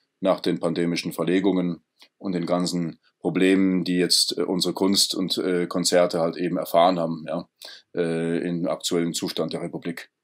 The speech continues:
Das ist durchaus dramatisch, weil es geht nicht mehr um die Lebensrealitäten,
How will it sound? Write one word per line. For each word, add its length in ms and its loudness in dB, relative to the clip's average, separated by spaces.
Das 300 -2
ist 160 0
durchaus 340 6
dramatisch, 680 0
weil 200 -2
es 100 2
geht 160 2
nicht 200 0
mehr 100 6
um 120 6
die 60 4
Lebensrealitäten, 1040 6